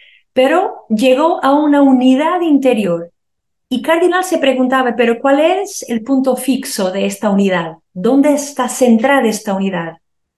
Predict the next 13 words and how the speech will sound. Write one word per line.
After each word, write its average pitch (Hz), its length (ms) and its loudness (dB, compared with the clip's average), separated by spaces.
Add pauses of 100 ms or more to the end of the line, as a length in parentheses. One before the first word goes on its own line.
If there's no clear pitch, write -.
(340)
Y 202 200 -2
él 285 380 -4
responde, 240 840 -4
está 240 540 -6
en 208 180 -4
su 262 220 -4
actitud 294 540 -6 (400)
que 214 140 -6
ha 196 380 -4
dicho 254 500 -8
al 202 140 -2
ángel, 180 600 -8
"Fiat, - 600 -8